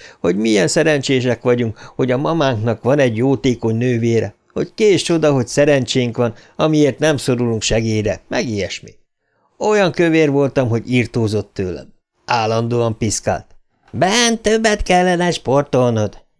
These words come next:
Ben, infarktusod lesz negyven éves korod előtt, ha nem fogysz le.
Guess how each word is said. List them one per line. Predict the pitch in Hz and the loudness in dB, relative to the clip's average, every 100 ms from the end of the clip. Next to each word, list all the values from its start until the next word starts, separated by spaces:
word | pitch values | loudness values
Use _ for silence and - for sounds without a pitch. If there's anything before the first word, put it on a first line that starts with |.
| _ | _
Ben, | 90 95 123 135 131 113 | -6 0 2 4 2 0
infarktusod | 120 175 170 165 151 - 151 160 151 | -2 -2 0 0 0 0 0 0 2
lesz | 156 151 | 0 2
negyven | 151 170 160 165 | 0 0 0 2
éves | 160 156 156 | 2 2 0
korod | - 160 170 160 | 0 0 2 2
előtt, | 156 160 160 | 2 4 2
ha | 151 | 0
nem | 151 156 147 | 0 0 0
fogysz | 139 139 - | 0 -2 0
le. | 113 131 - | 0 0 -2